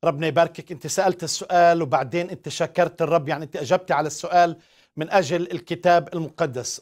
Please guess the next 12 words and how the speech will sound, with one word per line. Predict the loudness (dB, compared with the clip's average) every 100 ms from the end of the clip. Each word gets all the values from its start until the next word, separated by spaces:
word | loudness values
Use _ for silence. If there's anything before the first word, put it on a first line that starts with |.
| -2
هون | 0 0
أحبائي | -4 2 2 0
في | -4 -2 0 0
نقطة | -2 -6 2 2 2 -2 _ _ _ -14
كتير، | -14 -2 2 2 2
كتير | -6 _ 0 2 2
مهمة | -2 -4 -4 -4
أثرتها | -2 2 2 2 0 2 2 -4 _ _ -10
الأخت | -4 0 -2 -2 _ 0 2 0 -4
نهال، | -2 0 -2
هل | 0 0 0
هذا | -2 4 4 6 2